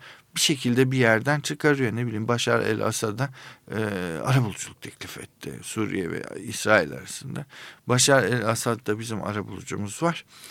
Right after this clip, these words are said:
E, bu konuda konuşacak her türlü şeyimiz de açıklığımız da var. E, burada eksik olan arabulucu değil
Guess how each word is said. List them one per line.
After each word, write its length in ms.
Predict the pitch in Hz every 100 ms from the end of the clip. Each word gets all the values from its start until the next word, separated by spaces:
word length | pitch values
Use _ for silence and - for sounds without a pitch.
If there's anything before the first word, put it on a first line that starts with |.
| - - -
E, 360 | 113 104 104 98 87 82
bu 200 | 87 120
konuda 460 | 127 117 117 110 110
konuşacak 640 | - 107 98 107 107 95
her 120 | 113 113
türlü 640 | - 101 98 95 - -
şeyimiz 480 | - 110 107 104 -
de 60 |
açıklığımız 600 | - 131 - - 104 92 -
da 180 | 101
var. 200 | 143 180 - - - - -
E, 340 | 120 120 117 113
burada 320 | 123 127 127
eksik 420 | 117 123 - -
olan 220 | 123 131
arabulucu 680 | 120 120 117 110 113 - -
değil 160 | 240